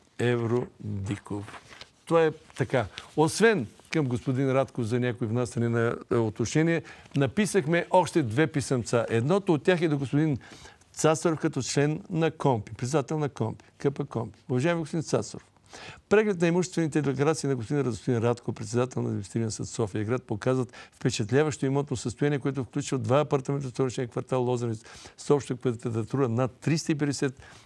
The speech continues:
квадратни метра, къща в Гърция, къща в комплекс Бояна Хил, апартамент в Ампорово и стотици хиляди лева парични наличности.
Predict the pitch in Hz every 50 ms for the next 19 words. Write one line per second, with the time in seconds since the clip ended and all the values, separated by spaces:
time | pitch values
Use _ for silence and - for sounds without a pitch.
0 | - - - 131 127 135 139 127 - 139 127 127 123 - 110 107 - - - 165
1 | 156 - 156 143 135 131 143 139 127 - 127 120 - - - 160 151 - - 147
2 | - - 151 131 - 143 131 123 127 131 135 135 131 113 - 127 127 117 113 -
3 | - - - - 127 113 143 135 - 151 156 160 147 - 151 143 - - 143 143
4 | 135 135 127 113 - 117 101 - 185 165 - - - 160 156 139 139 135 139 135
5 | 127 - - 113 113 107 - - 120 117 113 110 110 - - - 101 - -